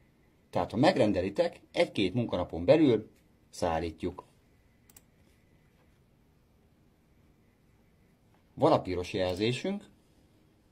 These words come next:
Itt láthatjátok, hogy oda van írva, hogy szállítási idő pirossal öt-tizenöt munkanap. Ez azt jelenti, ha megrendelitek, öt-tizenöt munkanapon belül szállítjuk a terméket.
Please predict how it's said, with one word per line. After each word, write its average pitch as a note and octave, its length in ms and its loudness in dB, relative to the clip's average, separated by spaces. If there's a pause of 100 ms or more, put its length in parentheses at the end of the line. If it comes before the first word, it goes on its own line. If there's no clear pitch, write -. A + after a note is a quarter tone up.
(1600)
Itt B2+ 120 -12
láthatjátok, D#3 800 0 (100)
hogy G#2+ 160 -6
oda C3 180 2
van F2+ 160 0
írva, G#2+ 160 2
hogy F#2+ 100 2
szállítási F#2+ 720 0
idő C#3+ 280 -2
pirossal G2 640 -4 (420)
öt-tizenöt G2 560 0
munkanap. E2+ 460 -6 (200)
Ez F2 100 -8
azt B2+ 200 2
jelenti, F#2 300 -2
ha F#2 100 -2
megrendelitek, F#2 800 -2 (400)
öt-tizenöt A#2+ 580 2
munkanapon F2+ 480 -6
belül A2+ 200 4
szállítjuk E2 500 -4
a F2+ 80 -8
terméket. D#2 600 -8